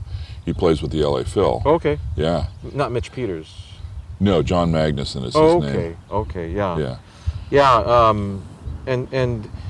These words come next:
Speaker 2: I find it really fascinating that you, that when you got into, when you, when you discovered improvisation, that that somehow lit a light for you, because it's so opposite of the structure of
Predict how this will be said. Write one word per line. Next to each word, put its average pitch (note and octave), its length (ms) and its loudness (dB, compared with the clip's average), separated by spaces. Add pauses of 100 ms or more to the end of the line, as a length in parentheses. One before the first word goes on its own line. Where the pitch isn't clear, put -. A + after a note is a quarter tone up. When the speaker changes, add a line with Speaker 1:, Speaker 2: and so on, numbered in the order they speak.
(600)
Speaker 2:
I B2+ 100 2
find C3+ 220 2
it A#2+ 40 0
really B2+ 200 4
fascinating B2 640 0
that F#2 200 -2
you, G#2 760 -2 (140)
that G#2 140 0
when G#2+ 220 -4
you G#2 200 -4
got G#2+ 240 0
into, G2 260 -10
when G#2 160 -4
you, G2 240 -6
when G#2 120 -8
you G#2 80 -4
discovered A#2+ 360 2
improvisation, G#2+ 640 -2
that D#2+ 100 -10
that G2 180 -2 (320)
somehow G2+ 360 -6
lit F#2 200 -4
a E2+ 60 -6
light F#2 340 -2
for - 160 -14
you, D#2+ 240 -8 (200)
because G#2+ 180 -8
it's G#2+ 100 -8
so D3+ 180 0
opposite C3+ 480 0
of F#2 140 -4 (520)
the G#2 60 -8
structure A#2 580 0
of D#2 140 -8